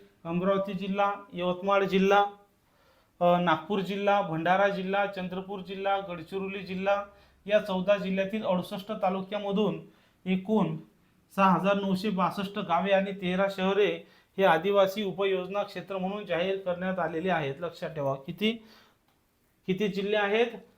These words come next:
चौदा जिल्हे या ठिकाणी आहेत. ज्या चौदा जिल्ह्याची मी नावं घेतलेली आहेत,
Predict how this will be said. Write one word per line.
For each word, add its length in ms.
चौदा 380
जिल्हे 420
या 100
ठिकाणी 340
आहेत. 280
ज्या 140
चौदा 320
जिल्ह्याची 440
मी 100
नावं 280
घेतलेली 340
आहेत, 500